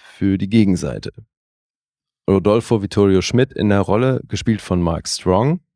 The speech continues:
Und in ihrem neuen Team trifft sie dann auf eine Figur, die dann auch recht wichtig wird in dem ganzen Ding.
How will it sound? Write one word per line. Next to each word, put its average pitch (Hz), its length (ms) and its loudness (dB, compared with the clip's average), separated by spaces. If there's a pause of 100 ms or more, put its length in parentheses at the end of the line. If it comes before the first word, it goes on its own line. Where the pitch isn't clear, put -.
(1000)
Und 95 260 -2
in 92 160 0
ihrem 90 300 2
neuen 104 320 2
Team 107 280 0
trifft - 320 -4
sie - 160 -6
dann 87 420 0
auf - 360 -8
eine 98 220 -2
Figur, 98 400 -2
die 87 120 -8
dann 80 200 -4
auch 82 280 -4
recht 85 300 -10
wichtig 117 320 -4
wird 117 200 0
in - 120 -4
dem 104 160 -4
ganzen 98 380 -6
Ding. 101 340 -2